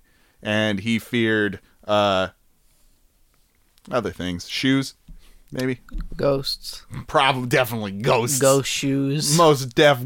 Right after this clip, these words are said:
Speaker 1: ghosts. Anyway.
Speaker 2: Tentacles on a regular octopus.
Speaker 1: I would dress in, um,
Speaker 2: Barnacles.
Speaker 1: Probably. Yeah, probably pink.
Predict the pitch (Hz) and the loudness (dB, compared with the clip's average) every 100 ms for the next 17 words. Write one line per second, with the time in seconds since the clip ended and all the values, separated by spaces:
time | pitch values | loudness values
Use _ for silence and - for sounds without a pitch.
0 | 120 143 143 139 - - - - - - | 2 6 6 4 0 -8 -10 -12 -18 -20
1 | - - 240 131 117 120 - 147 156 151 | -16 -2 2 4 4 0 -4 0 0 0
2 | 156 165 156 147 147 143 135 135 151 151 | 0 4 4 4 4 2 2 2 2 0
3 | 156 160 160 160 160 - 151 - 156 151 | 2 4 4 4 2 -4 -8 -2 -2 -2
4 | - 156 190 214 202 190 151 143 151 151 | 4 6 8 10 10 8 4 0 4 6
5 | 139 - 117 123 120 113 104 107 104 98 | 4 0 2 2 2 0 0 2 2 0
6 | 90 87 _ _ _ _ _ _ _ _ | -2 -8 _ _ _ _ _ _ _ _
7 | _ _ _ _ _ _ 127 139 147 147 | _ _ _ _ _ _ 0 0 0 -2
8 | 143 - 151 147 185 165 135 107 95 127 | -6 -8 -8 0 4 4 4 0 -4 0
9 | 139 135 123 131 104 87 87 82 - - | 4 4 4 0 -2 -4 -6 -6 -10 -10
10 | 85 80 - | -8 -10 -14